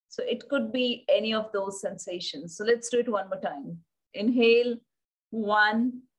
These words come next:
two, three, four. Hold your breath. Exhale through your mouth. One, two,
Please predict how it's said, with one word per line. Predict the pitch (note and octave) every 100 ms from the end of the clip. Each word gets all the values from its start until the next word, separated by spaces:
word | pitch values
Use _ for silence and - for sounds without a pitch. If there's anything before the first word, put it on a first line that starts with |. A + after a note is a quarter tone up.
| _ _ _ _ _ -
two, | A3 A3 G#3+ G#3+ A3 A3 - _ _ _ _ _ _
three, | A#3 C#4 C4+ C4+ C4+ C#4+ - _ _ _ _ _ _ _ _
four. | A#3 G#3+ G#3+ G#3+ G#3+ _ _ _ _ _
Hold | A3+ G#3+ G#3
your | A#3 B3+
breath. | G#3+ - - - _ _ _ _ _ _ _ _ -
Exhale | G#3 G#3 G3+ - C4 C4 B3+ B3+ B3+
through | C4 B3+
your |
mouth. | A3 F#3 E3+ E3 _
One, | G3 G3 G3 G#3 A3 A#3+ B3 _ _ _ _ _ _
two, | - - G#3+ G#3 G#3 G#3